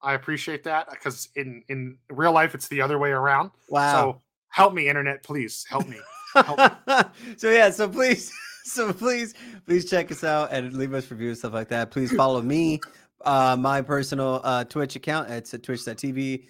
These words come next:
Speaker 2: slash Calvin. Please check out my friend Joe Cupcake, uh, when he gets back to streaming at twitch dot T V slash Joel Cupcake. Joel
Speaker 1: Live.
Speaker 2: Cupcake, also, Joel Cupcake Live.
Speaker 1: I did
Speaker 2: Uh,
Speaker 1: change it so everything matches now. My
Speaker 2: so
Speaker 1: other
Speaker 2: everything
Speaker 1: show,
Speaker 2: matches.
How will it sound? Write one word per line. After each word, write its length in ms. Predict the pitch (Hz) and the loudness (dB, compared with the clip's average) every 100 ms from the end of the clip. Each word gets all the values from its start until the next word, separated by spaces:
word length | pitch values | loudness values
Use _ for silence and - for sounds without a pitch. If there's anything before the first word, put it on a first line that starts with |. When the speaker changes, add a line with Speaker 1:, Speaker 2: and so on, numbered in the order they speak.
| _ | _
Speaker 2:
slash 240 | - 113 - | -6 -4 0
Calvin. 560 | 170 170 165 165 165 - _ - | 2 4 4 0 -2 -6 _ -6
Please 200 | 139 127 | -4 0
check 140 | 131 | -2
out 60 | 120 | -2
my 60 | 113 | -6
friend 200 | 113 107 | -6 -4
Joe 160 | 117 | -2
Cupcake, 560 | 110 151 - 160 151 - - | 0 -2 0 0 0 -2 -2
uh, 180 | 127 | -2
when 140 | 123 131 | 0 -2
he 60 | |
gets 140 | 135 127 | -2 -2
back 180 | 143 135 | -4 -6
to 40 | |
streaming 480 | 123 151 147 143 143 | -6 -2 0 0 -2
at 340 | 127 123 123 120 _ _ - | -4 -2 -4 -8 _ _ -2
twitch 140 | 147 | 0
dot 120 | 131 123 | 0 0
T 160 | 139 | 0
V 300 | 131 135 135 | 0 0 -2
slash 340 | 131 131 117 - - | -4 -4 -4 -6 -14
Joel 260 | 107 120 107 | -6 -6 -4
Cupcake. 560 | 160 165 - 165 160 _ _ _ _ | -4 -4 -2 -2 -4 _ _ _ _
Joel 140 | 143 135 | 0 6
Speaker 1:
Live. 240 | 147 117 | 6 6
Speaker 2:
Cupcake, 140 | 131 - | 2 2
also, 220 | 156 - _ 131 | 2 2 _ 0
Joel 140 | 160 | 2
Cupcake 360 | 175 175 143 127 | 4 2 0 2
Live. 560 | 147 160 135 123 - _ _ - | 6 6 6 0 -8 _ _ -2
Speaker 1:
I 80 | 139 | 0
did 140 | 147 | 2
Speaker 2:
Uh, 100 | 127 | 4
Speaker 1:
change 220 | 123 143 147 | 4 4 2
it 100 | 135 | 2
so 300 | 151 135 135 | 4 4 4
everything 500 | 147 143 156 151 135 | 0 2 0 0 0
matches 540 | 127 120 117 107 - | -2 -4 -10 -12 -14
now. 160 | 113 107 | -14 -4
My 120 | 127 | 2
Speaker 2:
so 60 | 139 | 4
Speaker 1:
other 120 | 135 | 4
Speaker 2:
everything 180 | 131 135 | 2 4
Speaker 1:
show, 280 | 175 175 175 | 6 6 6
Speaker 2:
matches. 180 | - | 4